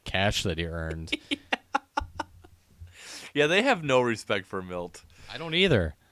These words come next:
Speaker 2: Um, and then, uh, this minute ends with, you know, I don't wanna have any spoilers, but Virgil is visibly upset about all this talk.
Speaker 1: Yeah, and I,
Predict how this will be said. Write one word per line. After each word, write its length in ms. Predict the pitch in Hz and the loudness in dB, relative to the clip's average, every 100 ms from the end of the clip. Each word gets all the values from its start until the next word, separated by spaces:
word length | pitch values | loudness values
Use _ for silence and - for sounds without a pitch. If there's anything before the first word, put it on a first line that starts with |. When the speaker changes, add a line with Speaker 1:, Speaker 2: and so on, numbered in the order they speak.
| _ _ - | _ _ 0
Speaker 2:
Um, 420 | 139 143 131 120 - _ _ _ _ - _ _ _ _ | 4 4 2 -2 -16 _ _ _ _ -20 _ _ _ _
and 260 | - 165 160 | -8 -4 0
then, 300 | 170 170 170 | 2 2 0
uh, 200 | 165 160 | 0 0
this 200 | 160 170 | -2 -4
minute 280 | 175 220 202 | 0 0 0
ends 500 | 165 160 143 123 - | 4 4 4 -2 -10
with, 340 | 123 117 - - | -6 -6 -6 -8
you 80 | 143 | 0
know, 100 | 127 | 2
I 60 | |
don't 100 | 139 | 4
wanna 140 | 147 139 | 4 2
have 100 | 131 | 0
any 120 | 117 | -4
spoilers, 500 | - 135 117 95 92 | -4 -2 0 -2 -6
but 200 | - 95 _ _ _ | -10 -10 _ _ _
Virgil 600 | 110 107 135 127 127 104 | -6 2 2 4 2 0
is 160 | 95 90 | -2 -6
visibly 500 | 95 120 117 107 113 | -6 -4 -4 -4 -4
upset 420 | 104 - - 90 | -6 -6 -4 -4
about 300 | 87 82 90 | -6 -8 -8
all 140 | 87 87 | -6 -8
this 200 | 85 - | -8 -10
talk. 420 | - 76 - - _ _ _ _ _ _ _ _ _ - - _ _ _ _ _ _ | -10 -14 -16 -20 _ _ _ _ _ _ _ _ _ -20 -20 _ _ _ _ _ _
Speaker 1:
Yeah, 360 | - 202 131 107 | 2 6 8 6
and 160 | 123 135 | 2 0
I, 340 | 160 165 156 | 2 2 -2